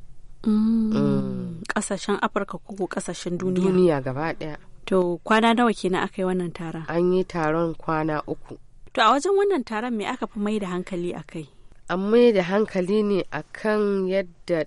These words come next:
Speaker 2: ɗalibai suke samun matsaloli a cikin yanayin da muke a duniyan nan yanzu, nan yaƙi, can yaƙi, ga 'yan gudun hijira da sauransu. To,
Speaker 1: Mm.
Speaker 2: karatunsu yakan katse. Yaya za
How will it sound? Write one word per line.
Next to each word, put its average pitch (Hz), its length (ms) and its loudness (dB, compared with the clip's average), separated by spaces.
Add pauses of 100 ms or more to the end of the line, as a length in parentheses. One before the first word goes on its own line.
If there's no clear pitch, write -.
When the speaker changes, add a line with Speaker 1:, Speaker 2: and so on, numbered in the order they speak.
Speaker 2:
ɗalibai 185 1080 0 (260)
suke - 580 -8
samun 165 960 -2
matsaloli 175 1200 -2 (140)
a 143 80 -10
cikin 175 560 -4
yanayin 185 500 4
da 165 100 4
muke 165 320 -2
a 143 120 -10
duniyan 165 480 0
nan 156 240 2
yanzu, 139 240 -2
nan 170 240 2
yaƙi, 165 560 0
can 180 320 2
yaƙi, 170 640 -2
ga 139 840 0 (340)
'yan 170 220 2
gudun 165 360 4
hijira 170 640 2
da 156 100 -2
sauransu. 170 800 0 (160)
To, 156 160 -8
Speaker 1:
Mm. 165 80 -16
Speaker 2:
karatunsu 156 640 -2
yakan 156 320 -2
katse. 160 520 -2 (120)
Yaya 151 300 0
za 160 160 0